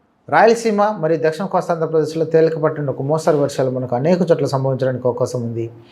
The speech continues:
అలాగే ఈ తేలికపాటి నుండి ఒక మోస్తరు వర్షాలు ఉత్తర కోస్తా ఆంధ్రప్రదేశ్లో కూడా విస్తరించడానికి అవకాశాలు ఉన్నాయి. ఇక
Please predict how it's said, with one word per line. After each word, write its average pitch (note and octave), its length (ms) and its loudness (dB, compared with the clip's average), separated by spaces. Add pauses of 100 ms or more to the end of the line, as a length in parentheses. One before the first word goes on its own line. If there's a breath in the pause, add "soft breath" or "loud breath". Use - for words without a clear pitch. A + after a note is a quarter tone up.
(460 loud breath)
అలాగే E3 540 4 (500)
ఈ E3 160 4
తేలికపాటి F#3 480 2
నుండి F3+ 200 2
ఒక D3+ 80 0
మోస్తరు E3 360 2
వర్షాలు C3+ 540 0 (100)
ఉత్తర D3+ 180 0
కోస్తా E3 300 0
ఆంధ్రప్రదేశ్లో C#3 520 -2
కూడా D3 160 2
విస్తరించడానికి C3 640 -4
అవకాశాలు A#2 420 -2
ఉన్నాయి. G2 220 -10 (1300 soft breath)
ఇక D#3 140 4